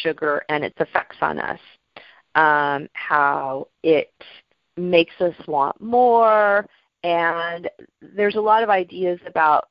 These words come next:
how it targets our brain and kind of lights our brain up and makes us really euphoric for a while. And I'm, I'm not a doctor, I'm not a nutritionist,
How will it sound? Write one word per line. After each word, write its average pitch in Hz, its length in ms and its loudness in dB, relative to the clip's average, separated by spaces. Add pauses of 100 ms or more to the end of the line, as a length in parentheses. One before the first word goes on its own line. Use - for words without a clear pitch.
(180)
how 156 340 0
it 151 220 -4 (420)
targets 156 380 -6
our 143 100 2
brain 202 520 -2
and 151 120 -8
kind 151 220 -6
of 156 160 -8
lights 147 320 -2
our 139 100 0
brain 147 320 -6
up 196 320 2
and 139 160 -8
makes 135 300 -10
us 127 160 -6 (640)
really 151 580 -4 (160)
euphoric 202 580 -2 (120)
for 196 100 4
a 185 100 4
while. 175 420 4
And 170 180 -4 (420)
I'm, 269 460 -2
I'm 202 180 2
not 190 220 4
a 220 80 -4
doctor, 156 800 -2 (120)
I'm 156 160 -14
not 151 220 2
a 180 60 2
nutritionist, 165 840 -4